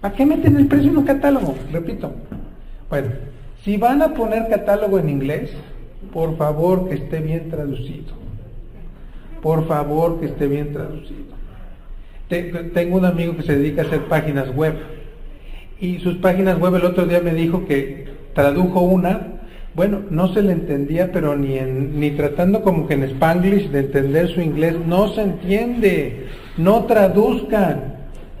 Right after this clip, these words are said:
Páguenle a alguien que lo escriba. Caray, lo vas a sacar en la primera venta, ¿no? Creo que traía yo por acá una, ah, bueno, entonces,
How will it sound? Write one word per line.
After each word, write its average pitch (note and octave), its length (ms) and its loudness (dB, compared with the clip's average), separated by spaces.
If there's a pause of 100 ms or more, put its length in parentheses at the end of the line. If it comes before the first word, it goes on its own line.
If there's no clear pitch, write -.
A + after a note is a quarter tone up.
Páguenle G#3 560 4
a G3 80 6
alguien G#3 280 2
que F#3 120 0
lo D#3 120 0
escriba. E3 640 -2 (800)
Caray, D#3 400 -2
lo F3+ 80 0
vas D#3+ 160 -2
a G3 80 0
sacar F3 260 0
en F3+ 100 2
la E3 80 2
primera C3 380 -2
venta, F#3 460 0 (440)
¿no? F3+ 160 -4 (260)
Creo G3+ 120 -6
que A#3 80 -6
traía E3+ 280 -4
yo F#3 120 -2
por E3+ 120 -6
acá C#3+ 180 -4
una, C#3+ 280 -4
ah, - 120 -8 (520)
bueno, B2 160 -6 (320)
entonces, G#3+ 400 -4